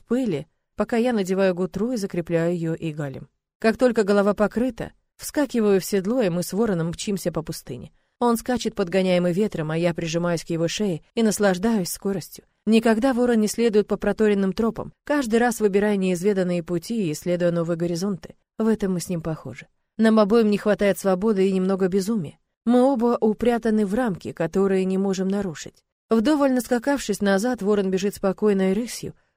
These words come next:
позволяя мне насладиться раскалённым воздухом пустыни. Из-за нещадно палящего солнца линия горизонта преломляется.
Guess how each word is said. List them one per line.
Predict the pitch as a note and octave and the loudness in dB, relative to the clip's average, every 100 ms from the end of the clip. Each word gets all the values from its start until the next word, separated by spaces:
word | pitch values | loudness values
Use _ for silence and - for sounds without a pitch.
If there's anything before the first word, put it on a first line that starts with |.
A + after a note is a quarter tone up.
| - | -4
позволяя | A#3 G#3 A3+ A3+ B3 | -2 2 2 2 2
мне | G#3 | 0
насладиться | F#3+ - G3 F#3 A3 G3 | 0 0 0 0 -2 -2
раскалённым | F3+ - F#3+ F#3 F3+ | -4 -2 0 0 -2
воздухом | F3 F3 E3+ G3 | -2 -4 -4 -6
пустыни. | F3+ G#3 - C#3+ - - _ - | -8 -8 -10 -14 -14 -20 _ -2
Из-за | A#3 A3 | 0 2
нещадно | A#3 A3+ C#4+ C4 A3+ | 2 0 0 0 0
палящего | A3+ G#3+ G3+ G#3 G3+ | 2 0 0 -2 -4
солнца | - C4 A3 F#3 | -4 -6 -2 -4
линия | F3+ F3+ | -2 -2
горизонта | E3+ F3 F3 A3+ A3 - _ _ _ | -2 -2 -2 -2 -4 -8 _ _ _
преломляется. | G#3+ G#3 G3 G3+ A#3 C#3 - | 0 2 2 0 -2 -6 -10